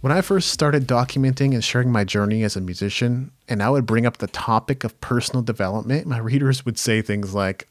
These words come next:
"I don't need any of that rah-rah crap. I'm not clear on how this self-help stuff is going to help me. Mindset is B S." And our skepticism as musicians is well earned.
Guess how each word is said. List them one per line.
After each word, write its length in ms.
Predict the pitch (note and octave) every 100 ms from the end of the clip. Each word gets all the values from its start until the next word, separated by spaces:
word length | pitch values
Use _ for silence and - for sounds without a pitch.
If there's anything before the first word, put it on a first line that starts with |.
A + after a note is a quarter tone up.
| -
"I 140 | G#2 C3
don't 280 | C3+ G2
need 240 | F#2 A#2 C#3
any 220 | D3 D3+
of 100 | D3+
that 180 | D#3+ D#3
rah-rah 380 | D#3 D3+ D#3+ D3+
crap. 440 | - D3+ D#3+ _ -
I'm 100 | E3+
not 180 | D4 -
clear 180 | - D#3
on 100 | C#3
how 140 | B2+
this 180 | B2 A2
self-help 540 | - B2 C3 - C3
stuff 380 | - - C#3 C3
is 100 | F2
going 180 | - G#2
to 60 | F#2
help 220 | A#2 B2
me. 220 | C3+ C3 - - - -
Mindset 460 | E3+ G#3+ - F3+
is 140 | B2+ -
B 340 | - A#2 A2
S." 380 | G2 F2 - - _ _ -
And 140 | C3+
our 220 | E3 A#3+
skepticism 760 | A#3+ - G#3 - F#3+ B2+ A#2 A2+
as 220 | G#2+ C3
musicians 560 | C3 B2+ C3+ C#3+ B2 A#2
is 140 | G#2+
well 320 | G#2 G#2 F2+ -
earned. 340 | F2 E2 G2+